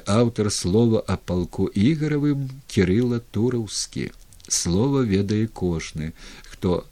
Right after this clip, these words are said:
агораў праграму сярэдняй школы. А колькі з іх хоць нешта чулі пра Кірылу Тураўскага? Хай ён нават і не аўтар слова, але ж чалавек, здольны ўзняцца да яго вышынь. Як яшчэ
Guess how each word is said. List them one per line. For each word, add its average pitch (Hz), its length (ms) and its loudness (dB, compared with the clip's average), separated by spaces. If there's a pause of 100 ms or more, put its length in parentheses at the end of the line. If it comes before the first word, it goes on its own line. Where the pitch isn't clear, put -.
агораў 95 560 0 (160)
праграму 90 560 -2
сярэдняй 80 560 -6
школы. 69 600 -8 (520)
А 101 80 4
колькі 151 400 0
з 131 240 2
іх - 140 -10
хоць - 340 0
нешта 117 480 2
чулі 117 380 2
пра 107 340 0 (160)
Кірылу 104 640 4
Тураўскага? 107 840 -4 (500)
Хай 104 240 2
ён 104 160 -2
нават 101 400 -2
і 107 160 6
не 92 160 4
аўтар 131 480 0
слова, 90 560 -2
але 92 240 0
ж - 160 -8
чалавек, 90 540 0 (340)
здольны 113 720 6
ўзняцца 98 880 2
да 95 80 4
яго 90 400 4
вышынь. 135 560 2 (800)
Як 160 240 6
яшчэ 151 400 0